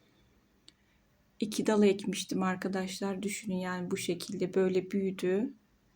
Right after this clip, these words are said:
Bir de böyle bir sürü yavrular verdi. Böyle bunların satışını yapıyorum. Burada da bir tane salon çiçeğim var. Bu da çok güzel gelişti.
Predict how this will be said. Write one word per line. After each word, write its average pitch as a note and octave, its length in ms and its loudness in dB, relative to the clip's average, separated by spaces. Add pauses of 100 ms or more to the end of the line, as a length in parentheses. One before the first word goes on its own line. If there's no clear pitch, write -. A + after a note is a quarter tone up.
(160)
Bir F3+ 100 0
de F#3 180 0
böyle F#3+ 600 6 (140)
bir G3+ 80 6
sürü G3 300 0
yavrular F#3 680 4
verdi. F3+ 600 0 (2500)
Böyle F#3+ 460 4 (320)
bunların F#3 300 2
satışını F#3+ 540 0
yapıyorum. F3 760 2 (600)
Burada G#3 260 4
da G3+ 160 0
bir G#3+ 100 -8
tane F3 320 -4
salon F3 420 -2
çiçeğim F3 540 -4
var. F3+ 240 -4
Bu - 60 -14
da F3+ 120 0
çok F#3+ 200 -12
güzel F3+ 340 -2
gelişti. G#3 600 -2